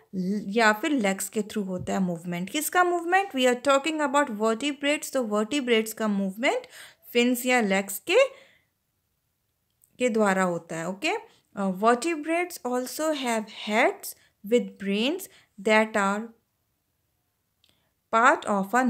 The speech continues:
nervous system। And of course, vertebrates have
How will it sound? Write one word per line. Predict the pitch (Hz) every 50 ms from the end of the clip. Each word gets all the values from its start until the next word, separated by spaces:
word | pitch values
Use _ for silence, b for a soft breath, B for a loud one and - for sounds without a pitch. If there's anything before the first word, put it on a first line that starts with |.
| 196 180
nervous | 175 175 175 170 175 190 214 233 233 - -
system। | 160 160 - - - - 185 170 156 147 170 - _ -
And | 202 214 233 240
of | - 208 190 196 - - 233
course, | 247 269 294 277 - 214 196 202
vertebrates | 196 190 190 190 190 269 294 277 240 214 208 202 196 196 196 196 - -
have | 214 208 202